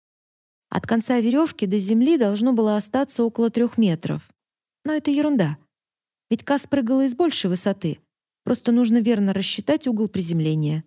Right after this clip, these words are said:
Вот и все. Девушка выбросила конец веревки наружу и начала постепенно ее спускать. Стоило ей влезть на узкий подоконник, как Кас услышала, что дверь за спиной распахнулась.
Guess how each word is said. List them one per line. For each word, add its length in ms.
Вот 200
и 40
все. 320
Девушка 460
выбросила 520
конец 380
веревки 380
наружу 520
и 60
начала 320
постепенно 580
ее 180
спускать. 600
Стоило 420
ей 200
влезть 320
на 140
узкий 260
подоконник, 800
как 200
Кас 240
услышала, 520
что 200
дверь 240
за 120
спиной 360
распахнулась. 840